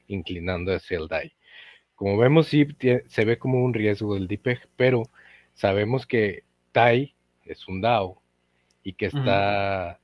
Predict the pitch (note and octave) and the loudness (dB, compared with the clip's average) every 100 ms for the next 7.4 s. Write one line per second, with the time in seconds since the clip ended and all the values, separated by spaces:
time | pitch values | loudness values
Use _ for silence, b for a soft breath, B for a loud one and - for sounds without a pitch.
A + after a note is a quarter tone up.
0 | - F#2+ F#2 F2+ E2+ E2+ D#2+ D#2 - - | -8 -6 -6 -6 -6 -8 -10 -12 -16 -18
1 | A2 B B B B B _ _ _ F2+ | -20 B B B B B _ _ _ -10
2 | G2 G2+ A2 - G#2 A2+ G2 - F#2+ F#2+ | -8 -8 -8 -4 -2 -2 -4 -4 -6 -4
3 | F2 F#2 F#2 F#2 E2+ E2 D#2+ - - - | -6 -6 -8 -8 -8 -6 -8 -8 -12 -6
4 | F2 F2 F2 G2+ - b b b b b | -4 -4 -6 -8 -12 b b b b b
5 | _ D#2 D#2+ D#2+ D#2+ D2+ D2+ - - - | _ -6 -6 -6 -6 -8 -10 -14 -20 -20
6 | - _ _ _ - A#2 B2+ A2+ - F2+ | -20 _ _ _ 2 4 4 0 -4 -12
7 | - E2 - - | -12 -14 -14 -20